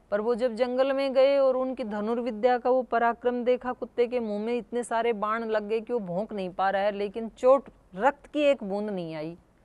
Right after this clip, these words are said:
तो उन्होंने फिर ढूंढा कि भाई ऐसा कौन धनुर्धर हो सकता है, ये विद्या तो मैंने भी नहीं सिखाई थी अर्जुन को। और ढूंढते हुए वहाँ एकलव्य के पास पहुँचे तो पता लगा कि मेरी ही मूर्ति बना के इन्होंने सीखा है।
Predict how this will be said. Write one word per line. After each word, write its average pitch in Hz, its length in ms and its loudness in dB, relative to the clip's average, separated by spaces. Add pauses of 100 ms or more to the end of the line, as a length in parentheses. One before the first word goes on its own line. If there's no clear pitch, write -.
(580)
तो 226 80 -4
उन्होंने 214 420 -2
फिर 240 180 -10
ढूंढा 208 480 2
कि 208 140 -6
भाई 262 140 -4
ऐसा 294 260 0
कौन 285 360 -2
धनुर्धर 214 440 -4
हो 202 120 -2
सकता 214 300 -8
है, 262 60 -4
ये 247 60 -6
विद्या 233 300 -4
तो 220 140 -8
मैंने 165 280 -6
भी 220 120 -8
नहीं 240 140 -6
सिखाई 202 400 -8
थी 208 140 -12
अर्जुन 196 380 -6
को। 190 160 -14 (500)
और 185 120 0
ढूंढते 185 420 -4
हुए 226 200 -2
वहाँ 208 220 -6
एकलव्य 208 440 -6
के 208 140 -10
पास 196 380 -6
पहुँचे 175 280 -8
तो 196 140 -12
पता 185 280 -6
लगा 180 340 -4
कि 214 340 -14 (1000)
मेरी 190 440 0
ही 240 160 -2
मूर्ति 240 420 -2
बना 226 320 -2
के 240 180 -6
इन्होंने 214 320 -6
सीखा 214 400 -12
है। 196 260 -6